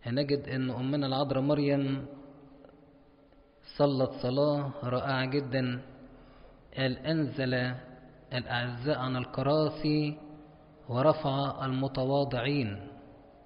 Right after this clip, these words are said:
فالإنسان المتضع ده تبع ربنا يسوع له كل المجد، لا يمكن أبدًا بيته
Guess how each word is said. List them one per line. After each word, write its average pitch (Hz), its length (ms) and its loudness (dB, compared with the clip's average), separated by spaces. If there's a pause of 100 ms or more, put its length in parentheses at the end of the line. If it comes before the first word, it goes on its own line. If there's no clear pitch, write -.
(680)
فالإنسان 123 480 0
المتضع 127 540 0
ده 143 300 2 (220)
تبع 120 220 0
ربنا 120 360 0
يسوع 117 420 0
له 113 140 0
كل 110 260 -4
المجد، 107 480 -4 (1600)
لا 120 120 0
يمكن 143 760 2 (180)
أبدًا 120 680 0
بيته 127 640 2